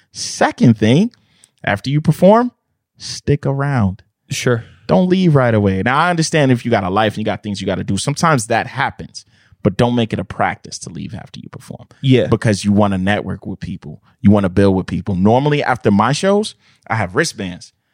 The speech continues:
Speaker 1: So after I perform, well, now at this point, after I perform,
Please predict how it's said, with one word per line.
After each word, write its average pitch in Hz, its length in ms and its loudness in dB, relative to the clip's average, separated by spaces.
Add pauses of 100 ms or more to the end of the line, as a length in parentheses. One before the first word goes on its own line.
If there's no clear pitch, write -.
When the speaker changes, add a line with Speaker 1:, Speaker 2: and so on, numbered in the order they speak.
Speaker 1:
So - 140 0
after 113 220 2
I 117 100 2
perform, 131 680 2 (440)
well, 139 240 2 (140)
now 131 400 -2
at 110 120 -2
this - 180 -2
point, 92 380 -4
after - 200 -2
I 98 80 2
perform, 98 540 0